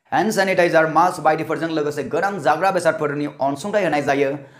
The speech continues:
सान्तिपुर हायर सेकेन्डारिनि गेलेग्रा फोथाराव। खौरां बिजोंनि गेजेरजों फिफ्टिन बेटेलियन सि आर पि एफ चिरांनि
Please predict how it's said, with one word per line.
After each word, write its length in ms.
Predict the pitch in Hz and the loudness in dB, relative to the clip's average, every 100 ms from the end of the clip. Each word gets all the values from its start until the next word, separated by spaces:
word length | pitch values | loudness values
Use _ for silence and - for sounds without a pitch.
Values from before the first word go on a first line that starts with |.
| - | -12
सान्तिपुर 460 | - 156 175 196 190 | -2 0 0 0 2
हायर 180 | 151 | 2
सेकेन्डारिनि 480 | 151 160 147 139 151 | 0 -2 0 0 0
गेलेग्रा 320 | 143 143 131 127 | 0 0 -2 -4
फोथाराव। 500 | 123 131 120 95 - - _ _ _ | -4 -2 -2 -4 -8 -18 _ _ _
खौरां 460 | 156 196 240 254 233 | 0 2 2 0 -4
बिजोंनि 340 | 165 180 220 214 | -4 -2 -2 0
गेजेरजों 400 | 175 165 160 156 | 0 2 0 -2
फिफ्टिन 320 | 175 175 196 | -4 -4 -4
बेटेलियन 340 | 160 160 151 | -2 -2 -2
सि 240 | 147 151 151 | -6 -4 0
आर 100 | 143 | 0
पि 120 | 160 | -2
एफ 60 | |
चिरांनि 460 | 160 147 143 185 185 | -4 0 0 0 -4